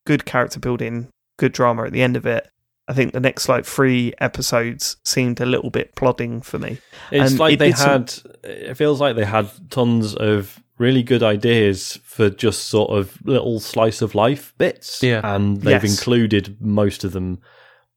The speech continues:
Speaker 2: where
Speaker 1: Yeah.
Speaker 2: actually, I mean, which I liked, but yeah, it, it's to the detriment of the overall flow of the story, isn't it?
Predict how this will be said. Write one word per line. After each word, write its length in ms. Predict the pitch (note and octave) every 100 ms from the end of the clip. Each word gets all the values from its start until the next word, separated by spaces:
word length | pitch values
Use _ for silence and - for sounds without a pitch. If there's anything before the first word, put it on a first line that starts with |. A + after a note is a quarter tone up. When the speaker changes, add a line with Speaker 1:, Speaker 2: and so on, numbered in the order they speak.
| _ _ _
Speaker 2:
where 240 | G#2 G2 F#2+
Speaker 1:
Yeah. 140 | G#2+
Speaker 2:
actually, 560 | G2+ - G#2+ F#2+ F#2+ -
I 100 | C3
mean, 220 | A#2+ A2+
which 240 | A#2 A#2+ -
I 200 | - B2+
liked, 680 | A2+ A#2+ C#3 F#2 A#2+ - -
but 180 | G2+ -
yeah, 340 | A#2 G#2+ F#2+ F2
it, 320 | - G2 -
it's 240 | B2 - -
to 140 | -
the 100 | G2
detriment 540 | F#2+ G2+ - G2 F#2+ G2
of 120 | G2+
the 120 | G#2
overall 480 | F#2 F#2 F#2 F#2 F2+
flow 320 | - G2 F#2
of 100 | F2
the 80 | F2+
story, 400 | - F#2+ F2 F2+
isn't 220 | F2 F#2
it? 100 | -